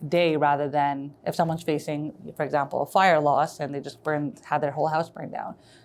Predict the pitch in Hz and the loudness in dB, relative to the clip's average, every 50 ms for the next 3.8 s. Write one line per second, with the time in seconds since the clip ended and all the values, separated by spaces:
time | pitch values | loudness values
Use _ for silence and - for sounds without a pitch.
0 | _ _ - - 165 170 196 185 180 165 160 151 156 156 - 147 143 135 - - | _ _ -4 -4 -2 0 0 0 2 2 0 0 0 0 2 2 2 0 0 -2
1 | - 151 143 147 143 - - 135 135 - 139 139 135 135 - 131 135 135 - 135 | -2 -2 -2 -2 -4 -6 -6 -8 -6 -4 0 0 0 0 0 -4 -4 -4 -6 -8
2 | 135 135 127 135 - _ _ - _ - _ _ _ _ - 156 156 156 143 - | -8 -8 -10 -10 -14 _ _ -20 _ -20 _ _ _ _ -4 -2 -2 -2 0 0
3 | 151 147 - 131 - 143 139 135 151 165 147 160 175 190 220 220 | -2 0 0 -2 -2 -2 -2 0 0 0 2 4 2 2 2 -2